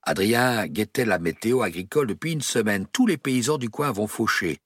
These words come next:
Trois journées parfaites s'annoncent, brûlantes et venteuses. Ils pourront déjà faner une première fois en début d'après-midi. Six hectares à couper en une matinée. Faudra pas chômer.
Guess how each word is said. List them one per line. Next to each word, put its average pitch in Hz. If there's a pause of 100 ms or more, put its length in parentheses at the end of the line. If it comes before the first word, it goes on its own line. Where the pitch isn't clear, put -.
(760)
Trois 131
journées 110
parfaites -
s'annoncent, - (120)
brûlantes 120
et 101
venteuses. 80 (680)
Ils -
pourront 90
déjà 80
faner 95
une 73
première 76
fois 95
en 78
début 76
d'après-midi. 92 (680)
Six 175
hectares 113
à 69
couper 80
en 65
une 69
matinée. 65 (140)
Faudra -
pas 117
chômer. 65